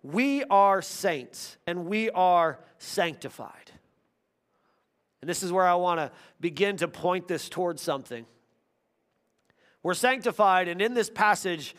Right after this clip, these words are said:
in this Holy of Holies in the, in the New Testament, God the Son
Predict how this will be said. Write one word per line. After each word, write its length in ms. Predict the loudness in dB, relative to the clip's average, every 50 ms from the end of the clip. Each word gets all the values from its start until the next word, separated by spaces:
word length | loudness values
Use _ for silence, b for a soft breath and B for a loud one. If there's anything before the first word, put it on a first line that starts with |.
| b b b b b b b
in 100 | -4 -2
this 160 | -2 -2 -2
Holy 440 | -4 -6 -2 0 2 2 2 2 2
of 100 | 0 0
Holies 480 | 0 -2 0 0 0 0 -2 -2 -4 -4
in 80 | -4
the, 200 | -4 -4 -4 -2
in 100 | -4 -4
the 60 | -4
New 140 | -4 -4 -4
Testament, 580 | -2 0 0 0 0 -2 -6 -6 -4 -6 -6 -8 -12 b b b b b b b b b b b _ _ _ _ 2
God 280 | 2 2 2 2 0
the 100 | -2 -4
Son 440 | -4 -2 0 2 2 2 0 -6 -12